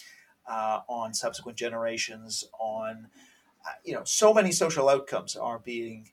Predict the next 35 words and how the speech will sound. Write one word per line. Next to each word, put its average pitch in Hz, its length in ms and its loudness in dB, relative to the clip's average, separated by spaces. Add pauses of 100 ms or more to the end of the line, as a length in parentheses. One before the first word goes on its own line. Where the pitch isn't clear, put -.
hampered 123 640 -4
by, 113 460 -6 (140)
uh, 117 240 -14 (200)
the - 80 -12
kinds 120 520 -8
of, 107 380 -12
uh, - 360 -20 (640)
yes, - 440 -6 (260)
loss 214 340 10
of 202 80 -4
social 202 320 2
cohesion 196 480 -2
that, - 240 -8
that - 120 -8
we've 156 180 -6
got 156 260 -4
in 151 80 -8
society. 160 500 2
We 147 80 -2
need 170 140 -6
to 151 80 -8
sort 165 180 -8
of, - 60 -20 (640)
there 165 160 2
needs 190 240 2
to 175 80 -4
be 165 200 -4
less 160 420 4
of 160 120 0
an 143 80 -4
emphasis, 143 500 -4
I 143 60 -2
think, 143 220 -8
always 139 520 -4
on, 127 280 -10